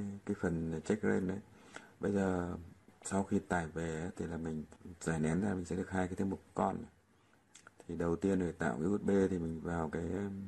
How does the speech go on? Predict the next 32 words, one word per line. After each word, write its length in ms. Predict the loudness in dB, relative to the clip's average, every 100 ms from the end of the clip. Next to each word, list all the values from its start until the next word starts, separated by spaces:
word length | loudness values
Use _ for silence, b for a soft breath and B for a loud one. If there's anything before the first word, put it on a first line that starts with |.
| -12 -16 B B B B
cái 120 | -2
check 200 | 2 2
range 200 | 6 6
này. 200 | 4 0 -4 -12 -20 -20 _ -20 -20 -20 -20 -20 _ -20 B B B B B -12
Xong 360 | -2 0 2
mình 180 | 0 2
bấm 240 | 2 0 0
chọn, 320 | 0 -2 -4 -8
nó 200 | -4 -2
có 280 | 0 0 0
hai 340 | 0 2 2
cái 100 | -2 -2
file 280 | 0 2 0
nhé. 140 | -4 -8 B B B B B
Một 120 | -4 -2
cái 100 | -2
file 280 | 0 2 4
là 440 | 2 0 0 0
iso, 440 | 2 4 4 4 2
là 100 | -2 -4
cái, 120 | -4
là 200 | -4 -4
cái 120 | -4 -6 -8 -14 B B B B B B B -20 -20 -20 -20 -14
để 280 | -8 0 2
mình, 400 | 4 2 2 0
ờ, 100 | -2 -6 -12 -18 -20 -20 -20 -20 -20 -20 -20 -14
sử 220 | -4 2
dụng 180 | 4 4
cái 100 | 4
này 200 | 2 2
để 180 | 0 0
mình 320 | -2 -2 -4